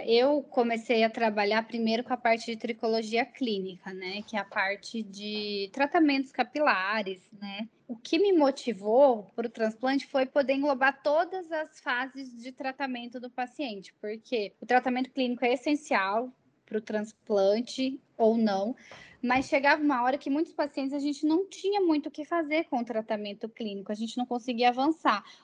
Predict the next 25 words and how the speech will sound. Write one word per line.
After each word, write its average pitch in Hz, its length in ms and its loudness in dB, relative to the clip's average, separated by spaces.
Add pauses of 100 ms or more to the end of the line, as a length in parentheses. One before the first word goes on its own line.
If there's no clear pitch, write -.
ou 226 120 8
até 240 220 4
mesmo 262 420 2
pacientes 269 460 0
que - 80 -18
chegavam 262 480 2
até 262 300 2
mim 240 400 0 (120)
e 262 280 -4
só, - 280 0
seria 262 300 0
somente 254 400 -4
o - 20 -10
transplante. 202 640 -4 (380)
Então, 247 480 4
eu 294 460 4
decidi 233 760 -4
estudar 220 880 -2
e 214 40 -6
me 220 80 -6
especializar 233 680 -4
no 269 100 -4
transplante 254 520 -8
pra 294 120 -6
conseguir 311 560 -4